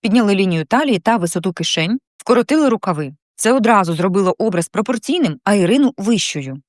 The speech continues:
І це був тільки початок. Наступними кроками ми підібрали сукню, сорочку, взуття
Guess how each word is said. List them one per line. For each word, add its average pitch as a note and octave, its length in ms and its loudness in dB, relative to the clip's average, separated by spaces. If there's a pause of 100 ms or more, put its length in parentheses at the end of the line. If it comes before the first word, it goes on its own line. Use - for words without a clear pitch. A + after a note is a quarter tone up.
(260)
І A3+ 100 -6
це F4 160 2
був D4 160 0
тільки C#4 300 0
початок. A3 600 -2
Наступними D4 540 0
кроками C4 420 0
ми C#4+ 160 2
підібрали F3 500 0
сукню, B3 500 -2
сорочку, F#3+ 500 -2
взуття G#3+ 400 -2